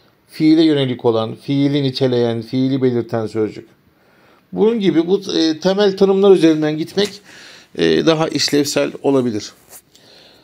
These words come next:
E, diyor ki, "Zamirler adın yerini tutan sözcüklerdir. Buna göre bu sözcüğü hangisinde zamir olarak kullanılmamıştır?" diyor. Şimdi bu sözcüğü ya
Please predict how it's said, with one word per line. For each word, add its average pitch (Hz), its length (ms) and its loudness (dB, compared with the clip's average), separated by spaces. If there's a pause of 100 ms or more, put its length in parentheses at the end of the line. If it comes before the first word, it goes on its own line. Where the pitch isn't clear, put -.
(380)
E, 160 280 0
diyor 240 200 2
ki, 180 320 4 (100)
"Zamirler 175 460 2
adın 175 180 4
yerini 175 340 4
tutan 170 280 -2
sözcüklerdir. 156 840 2
Buna 170 160 0
göre 151 460 0
bu 175 180 6
sözcüğü 135 640 0
hangisinde 156 680 -2
zamir 156 280 2
olarak 165 440 0
kullanılmamıştır?" 170 960 2
diyor. 113 200 -6 (1120)
Şimdi 165 280 -6
bu 208 180 2 (240)
sözcüğü 165 680 4 (460)
ya 185 200 4